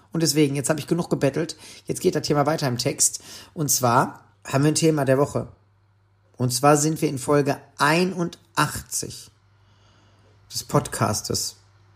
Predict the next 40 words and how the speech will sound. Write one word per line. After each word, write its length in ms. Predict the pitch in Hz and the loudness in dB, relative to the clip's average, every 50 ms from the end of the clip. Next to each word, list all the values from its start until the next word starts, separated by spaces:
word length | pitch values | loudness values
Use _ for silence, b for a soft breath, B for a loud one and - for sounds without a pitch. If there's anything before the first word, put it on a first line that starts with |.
| _ _ _ _ _ _ _ _ _ _ _ _ _ _ _ _ _ _ _ - - - - | _ _ _ _ _ _ _ _ _ _ _ _ _ _ _ _ _ _ _ -20 -20 -8 -2
Ja, 60 | - 120 | 2 2
und 60 | 123 | 2
ich 120 | 113 120 | 4 4
gehe 80 | - 131 | 4 4
noch 100 | 123 117 | 6 4
einmal 160 | 113 110 110 | 4 2 2
ganz 200 | 107 104 - - | 2 0 -2 -4
kurz 160 | - 98 - | -6 -6 -6
zurück. 320 | - 98 90 90 85 - - | -6 -6 -6 -8 -8 -6 -6
Doch, 140 | 110 - | -6 -6
kommt. 240 | - - 87 87 - B B B B B - | -4 -6 -6 -6 -8 B B B B B -2
Leute, 320 | - 120 120 - 110 92 - - - - | 0 2 2 2 0 -4 -6 -10 -16 -14
Freitag, 480 | - - - 113 107 - 95 85 - - - - - _ _ - - - _ | -4 0 2 2 2 2 -2 -6 -8 -12 -20 -20 -20 _ _ -20 -20 -20 _
sechster 520 | - 117 101 107 135 127 - - - 147 131 | -8 -4 -2 -2 0 0 -2 -2 -2 -2 -2
März. 380 | 120 98 98 - - - - - - _ _ - - _ | -2 -4 -6 -6 -8 -8 -8 -8 -12 _ _ -20 -12 _
Ab 220 | - 135 - - 165 | -2 -2 -2 0 2
null 220 | 143 151 156 165 | 2 2 2 2
Uhr 140 | 156 143 139 | 2 0 0
und 100 | 135 160 | 0 0
eine 220 | 143 131 131 131 | 0 0 0 0
Sekunde 380 | 120 131 131 127 131 127 120 117 | 0 -2 0 0 2 2 2 2
oder 140 | 110 107 107 | 0 0 0
so 180 | 101 101 104 104 B B B B B B B _ | -2 -2 -4 -6 B B B B B B B _
könnt 200 | - 131 131 131 | -2 -2 0 0
ihr 80 | 156 135 | 0 0
den, 200 | 123 127 127 123 | 0 0 -2 -2
äh, 140 | 143 131 123 | -4 -4 -4
Song 240 | - - 131 127 123 | -4 -2 -4 -4 -4
streamen. 280 | - - - 135 139 | -4 -2 -2 -2 -2
Ich 160 | 170 156 117 | -2 -2 0
werde 200 | 123 135 135 - | 4 4 4 4
natürlich 340 | 139 127 117 - 135 123 117 | 2 -2 -4 -4 -4 -4 -2
der 140 | 123 123 120 | 0 -2 -2
Erste 360 | - 110 117 120 - - 120 | 0 0 0 0 0 -2 -2
sein. 240 | 101 101 104 110 120 127 | -2 -2 -2 -2 -4 -6
Ich 100 | 104 110 | -4 -2
werde 240 | 117 120 117 127 117 | 0 0 0 0 -2
wieder 240 | 120 113 110 101 | -2 -2 -2 0
wach 240 | 104 123 123 - - | 0 -2 -2 -4 -6
bleiben. 540 | - 127 131 131 131 131 135 131 147 165 160 | -4 0 2 4 4 4 2 2 -2 -4 -6